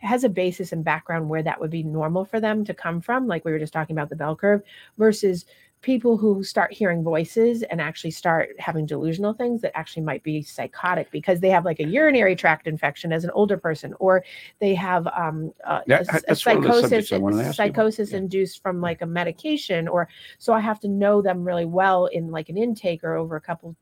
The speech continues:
Speaker 1: days of history taking to go, "Oh, that person actually isn't really hearing things because they've done this since they were a child. They have, um, a U T I." I mean, to, you know.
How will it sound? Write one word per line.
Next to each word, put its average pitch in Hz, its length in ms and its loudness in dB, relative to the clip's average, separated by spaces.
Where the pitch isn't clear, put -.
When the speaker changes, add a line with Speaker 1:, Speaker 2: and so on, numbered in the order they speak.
Speaker 1:
days 175 260 -2
of 147 80 -12
history 269 340 -2
taking 165 400 -6
to 165 100 -14
go, 160 200 2
"Oh, 185 280 4
that 175 200 -2
person 185 320 -4
actually 160 400 -8
isn't 185 220 -4
really 160 260 0
hearing 160 380 -2
things 156 340 -4
because 156 400 -8
they've 151 280 -6
done 170 160 0
this 151 140 -4
since 151 180 -14
they 147 80 -8
were 156 80 -8
a - 40 -8
child. 247 380 4
They 180 140 6
have, 165 360 0
um, 147 300 -4
a 180 60 -4
U 170 140 0
T 147 200 -6
I." - 120 -4
I 170 40 -6
mean, 147 180 -6
to, - 120 -20
you - 80 -20
know. - 60 -16